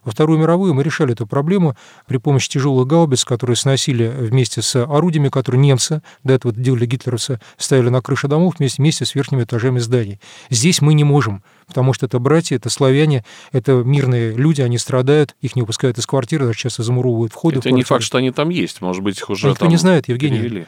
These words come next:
Speaker 1: Но мы должны учитывать то, что мы можем убить людей и таким образом максимально пытаться этого избежать. Я напомню, и на этом постараюсь как-то ограничить, э, свой эмоциональный всплеск, что до этого нечто подобное было в Беслане.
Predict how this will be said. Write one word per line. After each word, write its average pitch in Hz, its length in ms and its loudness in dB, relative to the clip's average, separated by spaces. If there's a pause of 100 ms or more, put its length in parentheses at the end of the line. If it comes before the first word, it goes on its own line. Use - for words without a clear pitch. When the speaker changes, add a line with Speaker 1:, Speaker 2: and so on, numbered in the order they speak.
(100)
Speaker 1:
Но 143 140 4
мы 156 120 4
должны 151 560 4
учитывать 127 500 -2
то, 117 80 -2
что - 140 -6
мы 131 120 2
можем 131 360 0 (240)
убить 143 400 -2 (320)
людей 143 580 2 (280)
и 135 260 0
таким 139 300 -2
образом 165 440 0
максимально 165 540 2
пытаться 147 420 -2
этого 135 180 -2
избежать. 139 440 0 (280)
Я 143 280 0
напомню, 143 560 2
и 131 280 0
на 135 180 2
этом 113 280 -4 (260)
постараюсь 131 440 0
как-то 131 260 -4
ограничить, 151 560 -2
э, 123 340 -4
свой 127 300 0
эмоциональный 120 540 0
всплеск, 127 420 -2 (300)
что 131 260 -2
до 156 200 2
этого 143 200 0
нечто 123 300 -2
подобное 135 400 0
было 127 260 -2
в - 20 -2
Беслане. 120 580 -2